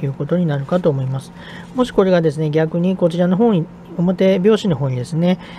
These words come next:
えー、閉じがありましたら、あー、まあ、これ以上ですね、追記しない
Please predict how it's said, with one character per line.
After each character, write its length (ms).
え 80
ー、 20
閉 160
じ 200
が 160
あ 60
り 120
ま 160
し 100
た 140
ら、 200
あ 280
ー、 20
ま 220
あ、 60
こ 120
れ 80
以 60
上 140
で 100
す 80
ね、 180
追 260
記 200
し 180
な 160
い 80